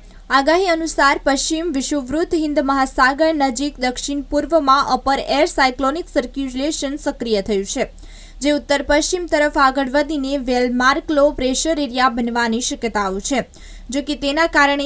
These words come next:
તમિલનાડુ, દક્ષિણ કેરળમાં સામાન્યથી મધ્યમ વરસાદની આગાહી કરવામાં આવી છે,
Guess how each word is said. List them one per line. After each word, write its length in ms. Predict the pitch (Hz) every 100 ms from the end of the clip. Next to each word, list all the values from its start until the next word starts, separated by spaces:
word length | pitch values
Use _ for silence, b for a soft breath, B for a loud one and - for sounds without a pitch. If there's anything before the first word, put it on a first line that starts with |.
| 285
તમિલનાડુ, 640 | 262 254 254 254 262 277 359
દક્ષિણ 420 | 262 254 339 339
કેરળમાં 560 | 294 262 269 269 277 285
સામાન્યથી 640 | 254 254 269 294 311 285
મધ્યમ 400 | 262 226 247 247
વરસાદની 560 | 240 - 269 269 302 285
આગાહી 280 | 247 262 277
કરવામાં 480 | 277 220 208 196 180
આવી 180 | 190
છે, 220 | - 262